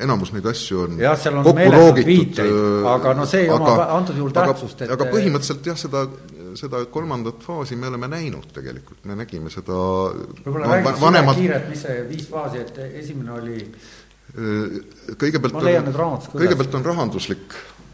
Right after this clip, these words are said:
Speaker 1: rahanduslikud, äh, probleemid. Äh,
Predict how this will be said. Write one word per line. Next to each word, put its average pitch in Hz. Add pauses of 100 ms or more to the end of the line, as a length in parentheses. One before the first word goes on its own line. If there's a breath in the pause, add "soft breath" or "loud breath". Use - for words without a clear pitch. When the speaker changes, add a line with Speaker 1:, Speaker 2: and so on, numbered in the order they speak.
(200)
Speaker 1:
rahanduslikud, 90
äh, 82 (920)
probleemid. 69 (1120 loud breath)
Äh, 76